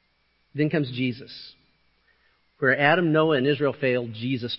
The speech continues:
triumphed. He was the first one to get it right. And it's probably why he's referred to by Paul as the last Adam.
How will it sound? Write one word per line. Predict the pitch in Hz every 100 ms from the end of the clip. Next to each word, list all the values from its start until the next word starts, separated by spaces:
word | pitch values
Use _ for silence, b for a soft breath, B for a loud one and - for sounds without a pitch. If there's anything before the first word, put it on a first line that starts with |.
| -
triumphed. | 113 104 95 101 _ - - _ _ _ _ _ _ _ _ _ _ _ _ _
He | 160
was | 165 135
the | 127
first | 156 156 156 143
one | 143 143 -
to |
get | 120 123 127
it | 131
right. | 120 117 110 107 _ _ _ _ _ _ _ _ _ -
And | 143
it's | 147
probably | 196 247 196 139
why | 127 127 123
he's | 131
referred | 127 - 160 160
to | 139
by | 120
Paul | - - 175
as | 123 113
the |
last | 113 120 139 139 156
Adam. | 151 131 90